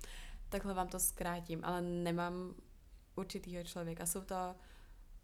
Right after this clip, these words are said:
lidi, o, random lidi a není to vždycky, že by ten člověk celej,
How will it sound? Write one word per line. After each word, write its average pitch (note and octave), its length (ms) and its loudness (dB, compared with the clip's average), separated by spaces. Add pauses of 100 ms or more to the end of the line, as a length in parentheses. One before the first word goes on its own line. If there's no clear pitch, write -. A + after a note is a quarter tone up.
lidi, E3+ 920 4 (560)
o, E3+ 380 0 (200)
random A#3 400 2
lidi G3+ 360 0
a F#3+ 180 2 (300)
není G3+ 260 2
to G3+ 100 0
vždycky, F#3+ 360 0
že F#3 140 -2
by F3+ 500 0
ten F#3+ 140 -4
člověk F#3 320 -2
celej, G3 600 2